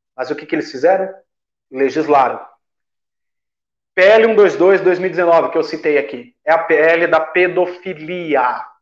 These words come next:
Romantizar comportamento grotesco. Isso que a Camila disse, peraí, será que ele merecia ou não? Não entremos no mérito se o cara merece ou não morrer.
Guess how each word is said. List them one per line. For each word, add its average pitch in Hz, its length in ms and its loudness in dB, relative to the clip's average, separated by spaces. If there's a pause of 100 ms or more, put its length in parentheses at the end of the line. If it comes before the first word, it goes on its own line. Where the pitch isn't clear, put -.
Romantizar 190 1120 2
comportamento 175 580 -4
grotesco. 170 640 -8 (2500)
Isso 311 280 0
que - 80 2
a 208 60 4
Camila 165 380 2
disse, - 580 -6 (1040)
peraí, 202 440 0
será 233 280 2
que 247 80 0
ele 220 120 2
merecia 214 520 2
ou 190 120 2
não? 170 280 0 (460)
Não 226 260 2
entremos 240 600 2
no 226 120 2
mérito 185 560 0
se 151 200 -6
o 220 100 -2
cara 233 320 4
merece 202 560 0
ou 185 60 2
não 196 260 -4
morrer. 156 640 -6